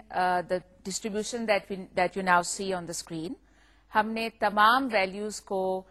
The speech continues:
ٹیلی مارکس کے کالم میں ٹیلی کر دیا اور اس کے نتیجے میں ہمارا سارا کا سارا ڈیٹا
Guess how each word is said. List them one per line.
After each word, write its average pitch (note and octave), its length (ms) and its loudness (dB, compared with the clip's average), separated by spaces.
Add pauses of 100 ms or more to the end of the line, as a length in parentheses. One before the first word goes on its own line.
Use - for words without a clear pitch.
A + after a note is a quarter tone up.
(260)
ٹیلی G#3 280 2
مارکس G3 320 2
کے G#3+ 140 -8
کالم F3+ 340 2
میں G3 140 -4
ٹیلی F3+ 240 -2 (100)
کر E3 180 -8
دیا A#3+ 240 2 (600)
اور A#3+ 240 8
اس A3 140 -8
کے A#3 80 -8
نتیجے G3+ 500 -6
میں F3 180 -6 (420)
ہمارا F#3 280 2
سارا G#3 400 2
کا G3 60 -8
سارا F3+ 340 -2
ڈیٹا F3 340 0